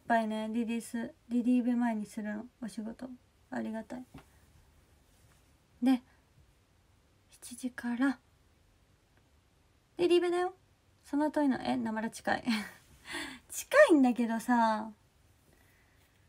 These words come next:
なんか、近いけどって感じ。一時間半あれば着く。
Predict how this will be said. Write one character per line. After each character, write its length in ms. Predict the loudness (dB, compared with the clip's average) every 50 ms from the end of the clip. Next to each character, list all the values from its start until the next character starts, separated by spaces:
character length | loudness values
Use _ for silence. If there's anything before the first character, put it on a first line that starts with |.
| _ _ _ -2
な 160 | -2 -2 -2
ん 60 | -4
か、 180 | -8 -10 -10 -10 -10 -14 _ _ _ _ _ _ _ _ -20 -20 _
近 340 | -12 -12 -12 -6 _ -2 2 4 4 4 4
い 40 | 2
け 180 | 2 2 2 2
ど 540 | 4 2 2 0 0 -2 -2 -4 -4 -6 -12
っ 40 | _ _
て 100 | -12 -12
感 300 | -8 -6 -6 -6 -6 -6
じ。 280 | -8 -10 -12 -12 -12 -16 _ _ _ _ _ _ _ -8
一 280 | -8 -6 -4 -4 0
時 120 | 0 0 4
間 480 | 6 6 6 8 6 4 4 2 -2 -6 -10 _ _ _ _ _ _ _ _ _ _ _ _ _ _ _ _
半 440 | -6 0 2 4 4 2 2 -2 -8 _ _ _ _ _ _ _ _ _ _ _ _ _ _ _ -8
あ 160 | -4 -2 -2
れ 100 | -2 -4
ば 160 | -6 -8 -12
着 160 | -14 -18 -20
く。 140 | -20 -20 -20